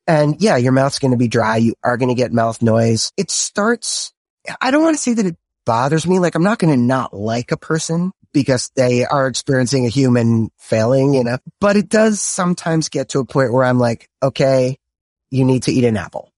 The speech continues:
get a green apple, take a bite." You don't even have to swallow it. Just chew it. That really helps with mouth noise. There are things that help clean it up after the fact. If we really need, if we're really stuck,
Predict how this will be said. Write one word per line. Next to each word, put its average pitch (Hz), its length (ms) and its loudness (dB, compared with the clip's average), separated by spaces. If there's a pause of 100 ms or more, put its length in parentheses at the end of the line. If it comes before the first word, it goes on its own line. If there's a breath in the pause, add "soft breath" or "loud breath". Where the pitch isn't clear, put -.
get 131 140 2
a 127 60 0
green 123 300 2
apple, 117 360 0
take 123 260 -2
a - 40 -4
bite." 113 260 -2
You 120 60 0
don't 127 100 2
even 120 100 2
have 123 100 0
to 110 80 -4
swallow 95 400 -4
it. - 180 -14
Just 117 220 -4
chew 131 240 0
it. 117 160 -2 (400 loud breath)
That 135 340 -2
really 107 260 2
helps 92 300 -4
with 101 100 -4
mouth - 280 -6
noise. 110 240 -4
There 180 200 -2
are 214 160 0
things 175 340 0
that 135 140 0
help 131 260 -4
clean 123 320 2
it 107 100 0
up 117 300 -4 (240 soft breath)
after 127 280 -2
the 120 100 -2
fact. 127 360 -2
If 123 140 -4
we 117 120 2
really 104 440 0
need, 160 300 2
if 147 100 -4
we're 110 80 0
really 107 300 0
stuck, - 560 -4